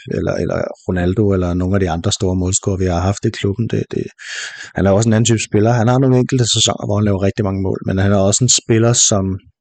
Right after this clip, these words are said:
som har en periode sådan i midten af sin, af sin karriere, hvor at, at der er nogle andre ting, øhm, der, der, der tæller for ham eller for Real Madrid, hvor han i virkeligheden, altså han er jo på, på alle tidspunkter er han jo anfører på det hold her,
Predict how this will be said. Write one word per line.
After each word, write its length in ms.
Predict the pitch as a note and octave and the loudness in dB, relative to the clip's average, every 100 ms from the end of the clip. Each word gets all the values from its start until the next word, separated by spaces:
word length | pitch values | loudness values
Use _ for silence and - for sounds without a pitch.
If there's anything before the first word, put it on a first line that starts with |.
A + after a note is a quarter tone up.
| - _ _ _ _ _ _ _ | -20 _ _ _ _ _ _ _
som 220 | - G2 F2 | -2 -2 0
har 140 | G2+ | 0
en 100 | G#2+ | 0
periode 480 | A2+ G#2 G2+ A2+ A#2 - - - - - - - | 2 4 4 4 2 -2 -20 -20 -20 -20 -12 -2
sådan 160 | G2+ | 0
i 20 | F#2 | 2
midten 220 | F#2 G2 | 2 2
af 100 | F#2 | 0
sin, 200 | E2+ E2+ - - | -2 -6 -8 -4
af 80 | |
sin 140 | G2+ F2 | -2 -2
karriere, 380 | F2 E2+ F#2 F#2 | -2 0 2 2
hvor 220 | F2 G1+ | 0 -2
at, 160 | - - - - _ - | -6 -8 -12 -14 _ -6
at 100 | G2+ | -2
der 60 | |
er 100 | F2+ | 0
nogle 240 | F#2+ F#2 D#2+ | 0 -2 -2
andre 160 | E2 | -2
ting, 220 | F#2 G2 - _ _ _ - | -2 -2 -4 _ _ _ -12
øhm, 420 | - A1 - - - - _ _ _ _ _ _ _ _ _ - | -8 -8 -10 -14 -18 -20 _ _ _ _ _ _ _ _ _ -6
der, 240 | F2+ D#2 D#2 F2+ | -4 -4 -4 -4
der, 280 | E2+ D#2+ | -2 -4
der 160 | D#2+ E2+ - | -4 -6 -4
tæller 220 | F#2+ F#2 | -2 -2
for 140 | F#2 F2 | -2 -4
ham 320 | E2+ F2+ F2+ | -2 -2 -2
eller 200 | F2 E2 | -4 -4
for 120 | F#2 F2 | -4 -4
Real 120 | F2 | -2
Madrid, 340 | F2+ F2+ A2 - - - - - - - - | -2 0 0 0 -8 -16 -16 -18 -20 -16 -2
hvor 140 | G2+ | 0
han 140 | G#2+ | 2
i 40 | G#2 | 4
virkeligheden, 560 | G#2 G#2 A2 G2+ F2 A2+ _ _ _ _ - | 2 2 2 0 -2 -10 _ _ _ _ -2
altså 180 | G#2+ | 0
han 160 | G#2+ A2+ | 2 2
er 40 | |
jo 60 | A2 | 2
på, 160 | G#2 A#2+ - | 0 -6 -2
på 100 | C3 | -2
alle 280 | A#2 B2 C3+ | 2 2 4
tidspunkter 480 | B2+ A#2 C3 A2 | 2 0 0 0
er 60 | F2+ | 0
han 100 | F#2+ | -2
jo 80 | E2 | -2
anfører 300 | E2+ A2 F2+ | -2 -2 -2
på 80 | E2 | -2
det 100 | D#2+ | -2
hold 180 | - | -2
her, 120 | - | -4